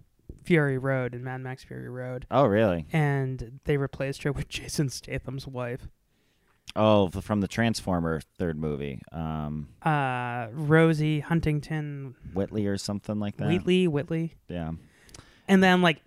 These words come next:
Speaker 1: you got John fucking Malkovich in this movie.
Speaker 2: Now, you said you were gonna do a lot of John Malkovich impersonations,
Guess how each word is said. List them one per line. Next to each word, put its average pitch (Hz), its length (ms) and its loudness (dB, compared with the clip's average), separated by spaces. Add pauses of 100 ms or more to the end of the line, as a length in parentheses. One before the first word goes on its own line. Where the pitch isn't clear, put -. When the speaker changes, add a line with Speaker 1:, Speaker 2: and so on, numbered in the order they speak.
Speaker 1:
you 151 140 -4
got 160 240 6
John 147 460 0
fucking 151 600 4
Malkovich 139 560 0
in 165 140 12
this 160 180 4
movie. 160 220 4 (180)
Speaker 2:
Now, 120 400 6
you 156 180 4
said 185 200 4
you 180 80 8
were 165 40 6
gonna 147 160 8
do 127 160 8
a - 20 8
lot 113 180 10
of 95 80 4
John 101 200 6
Malkovich 98 520 2
impersonations, 117 920 0